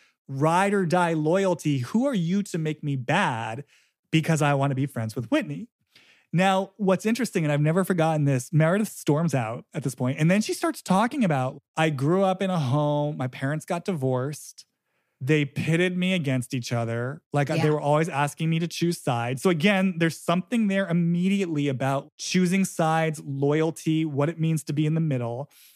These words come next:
Speaker 1: And then she also said there was just a lot, I think she said something like, "There was just a lot of, like, chaos and emotions, and I just had to be good," I think is what she said, in order to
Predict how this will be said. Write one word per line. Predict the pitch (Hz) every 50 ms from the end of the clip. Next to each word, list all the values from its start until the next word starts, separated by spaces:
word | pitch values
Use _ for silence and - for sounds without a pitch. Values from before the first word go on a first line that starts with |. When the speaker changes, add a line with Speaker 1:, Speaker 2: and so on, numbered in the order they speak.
| _ _
Speaker 1:
And | - 175 180
then | 196 202
she | 196 - 208
also | 165 175 190 185 233
said | 220 - - 202 190 170
there | 175 170
was | 160 143 -
just | - 175 -
a | 247 214
lot, | 175 151 151 165 -
I | - 160
think | - - 226
she | - - 220
said | - - 233 208 -
something | - 214 - 220
like, | 196 170 -
"There | 180
was | 160 147
just | - - - -
a |
lot | 269 208 160 156 156 151 170 190
of, | 214 180 -
like, | 180 165 156 151 143 - _ _ _ _ _ _ _ _ _ _ _ _ -
chaos | - - 190 208 208 208 202 196 190 -
and | 180
emotions, | 165 160 165 165 175 180 - - 190 165
and | 185 165
I | 160 147 156
just | 170 185 180 -
had | - 170 165 -
to | 170
be | 143 156 151 139 127 - _ _ -
good," | 175 165 180 190 156
I | 135 127
think | 120 135 127 120
is | 127 123
what | 131 131 -
she | - 135
said, | 110 - - 143 135 139
in | 143 151 _
order | 147 143 151 147 151 156 156 143
to | - - -